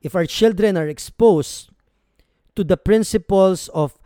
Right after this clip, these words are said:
sowing and reaping, of cause and effect, of decisions and consequences, they will learn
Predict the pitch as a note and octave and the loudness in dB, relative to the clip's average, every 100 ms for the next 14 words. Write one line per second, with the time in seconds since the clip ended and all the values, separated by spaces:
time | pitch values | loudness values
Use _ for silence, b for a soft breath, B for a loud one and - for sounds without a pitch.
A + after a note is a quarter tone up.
0 | b b - - E3+ D3 D3 C#3+ C3+ D#3 | b b -4 2 2 2 -2 -4 -4 -6
1 | E3+ - F#3+ A#3+ C#4+ A#3 _ _ _ _ | -6 -4 -4 -4 -10 -20 _ _ _ _
2 | _ _ - C#3+ _ D#3+ D3+ - D#3+ C3+ | _ _ -10 -10 _ 0 0 -2 -8 -6
3 | - G3 - _ - _ _ _ _ _ | -2 -2 -2 _ -20 _ _ _ _ _
4 | G3 - E3+ - B3 A#3+ A#3 G#3+ G#3+ E3+ | -6 -4 -6 -2 0 0 0 -2 -4 -6
5 | E3 F#3 - - D3 C#3+ C3 B2 - - | -2 -2 -4 -10 -10 -10 -12 -12 -16 -20
6 | - _ _ _ _ _ _ _ - C3+ | -20 _ _ _ _ _ _ _ -10 -2
7 | F3+ F#3 D#3+ F3 D#3+ C#3 C3 A#2+ A#2+ A#2 | 0 2 0 -2 -2 -4 -4 -6 -10 -14